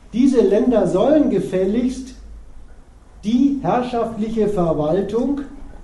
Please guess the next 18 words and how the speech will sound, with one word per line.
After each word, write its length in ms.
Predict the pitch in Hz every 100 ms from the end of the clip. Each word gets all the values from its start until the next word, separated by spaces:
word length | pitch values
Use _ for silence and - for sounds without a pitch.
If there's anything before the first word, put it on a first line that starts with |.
| -
die 100 | 214
das 260 | 202 170 -
Rohstoffgeschäft 1080 | 220 214 208 185 - 175 - 156 147 - - -
braucht, 720 | 135 143 196 285 285 - - - - - -
zustande 720 | - 185 - 190 277 294 254
bringen, 480 | 214 226 262 240
und 160 | 202 -
zwar 320 | - 185 185
mit 260 | 180 175 -
dem 380 | 214 294 285 185
Geld, 420 | 175 180 240 - - - - - -
das 200 | 202 202
der 220 | 202 170
Weltmarkt 560 | 185 226 208 214 - 180
gerade 400 | 170 180 196 220
abwirft 640 | 214 165 175 147 - -
für 220 | - 131
sie. 220 | 117 107